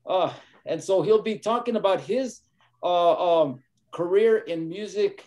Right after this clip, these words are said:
and event production, all the bands that he's worked with, Los Van Van, uh, El Gran Combo de Puerto Rico, and muchos, muchos más, and also showing clips. So you'll be able to, uh, dance along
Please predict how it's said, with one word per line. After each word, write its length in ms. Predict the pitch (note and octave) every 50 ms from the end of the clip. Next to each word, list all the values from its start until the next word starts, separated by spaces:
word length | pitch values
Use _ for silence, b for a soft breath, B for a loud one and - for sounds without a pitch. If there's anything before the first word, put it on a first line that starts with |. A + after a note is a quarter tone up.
| _ E3+
and 160 | D#3 D3 D3
event 380 | D3 C3+ D3+ F3+ F#3+ F#3 -
production, 680 | - F3+ F3 F3 F#3 F#3+ F#3+ - A3 A#3+ B3+ B3+ B3 B3+ - _ _ _ _ _ _ _ _
all 240 | - - E3+ G3+ G3+
the 80 | F#3+ E3+
bands 360 | C3+ F3 F3+ F#3 G3 F#3 D#3
that 120 | F3+ E3+
he's 240 | D3 E3+ F3+ C3+ B2+
worked 280 | D3+ G3 G#3 G#3 - F#3+
with, 280 | G#3+ A3 G#3+ G#3 - _
Los 240 | C#3 C#3 C3 B2+ B2+
Van 240 | B2 A#2+ B2+ B2+ B2+ C3
Van, 600 | F3 G#3 A3 A3 G#3 G3 F#3+ F3 D#3+ D3+ C#3 - - _ _ _ _ _ _ _ -
uh, 340 | C#3 D3 D3+ D3+ D3 D3 C#3
El 120 | C#3+ E3 D3
Gran 280 | C3+ E3 F#3 F#3+ F#3
Combo 280 | - - G3 G3+ G3 F#3+
de 120 | E3+ E3
Puerto 420 | E3 - F3 E3 - - - D3+ D3
Rico, 540 | D3+ F3 G#3+ G#3+ G#3 - - F3+ F3 E3+
and 140 | D#3+ D#3+ D#3+
muchos, 420 | F3 A3+ B3 A#3+ - G3 F3 - -
muchos 340 | G3 F#3 - F3 D#3+ -
más, 420 | - E3 D#3+ C#3+ B2+ - - - _ _ _ _ _ _ _ -
and 160 | - - - -
also 360 | - F3+ F#3 F#3 F#3 F#3+ D#3+
showing 320 | - - F3 F#3+ G#3 G#3
clips. 420 | - B3 C#4+ C#4 - - - - -
So 160 | F3+ F3+ F3
you'll 220 | F3 E3 G3 G#3+ G#3
be 160 | G3+ G3+ G3 G3
able 220 | G3 G3 G3 E3+
to, 260 | - - F#3 F3+ E3+ F3
uh, 120 | E3+ E3
dance 340 | D3+ D#3+ G3 G#3 G#3 - -
along 420 | G3+ G3+ G3+ G3+ G#3 G#3 G3 E3